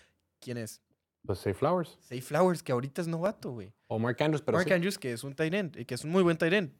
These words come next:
Speaker 1: pero no es el mejor tight end, es de los mejores, pero no es
Speaker 2: <laughs>
Speaker 1: el mejor. Y, y también hablamos de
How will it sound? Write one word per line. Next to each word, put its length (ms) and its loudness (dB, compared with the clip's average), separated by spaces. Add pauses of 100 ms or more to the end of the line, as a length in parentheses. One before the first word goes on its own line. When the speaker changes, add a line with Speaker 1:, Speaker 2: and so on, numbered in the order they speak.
Speaker 1:
pero 180 0
no 120 0
es 80 -2
el 100 2
mejor 300 0
tight 180 -4
end, 140 -4
es 80 -10
de 80 -4
los 100 -4
mejores, 300 -2
pero 160 -2
no 220 -2
es 60 -6
Speaker 2:
<laughs> 40 -14
Speaker 1:
el 160 0
mejor. 400 2 (420)
Y, 340 -8
y 60 -8
también 320 2
hablamos 380 2
de 320 2